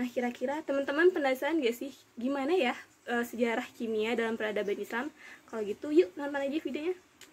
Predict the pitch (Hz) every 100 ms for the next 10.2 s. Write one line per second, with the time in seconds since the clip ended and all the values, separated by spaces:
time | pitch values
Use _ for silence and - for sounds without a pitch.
0 | - _ _ _ _ _ _ _ _ _
1 | 247 269 311 262 294 254 202 - 226 240
2 | 247 269 277 - 208 208 220 220 262 -
3 | 240 226 214 208 - - 226 240 269 220
4 | 220 214 208 254 - 208 220 220 208 214
5 | 208 214 202 - 214 220 - - - 247
6 | - 233 233 262 220 208 226 220 208 202
7 | 214 214 202 202 - 202 196 202 - -
8 | 202 - 202 - 196 208 285 - - -
9 | 226 - 285 226 196 208 208 - 202 202
10 | 196